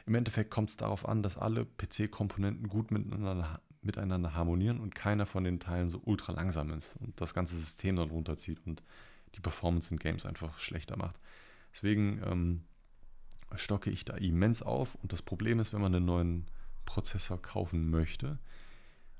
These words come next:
und besonders wenn man dann in einer Generation, eine andere Generation anschaut, haben die Prozessor-, Prozessoren gerne andere Sockel.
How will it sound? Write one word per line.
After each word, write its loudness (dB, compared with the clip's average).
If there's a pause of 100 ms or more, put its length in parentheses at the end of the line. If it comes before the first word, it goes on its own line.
und 2
besonders 2
wenn 0
man 2
dann 4
in -2
einer 0
Generation, 0 (260)
eine -4
andere 2
Generation -2
anschaut, -2 (440)
haben 2
die 4
Prozessor-, -4
Prozessoren -4 (640)
gerne 4
andere 0
Sockel. -2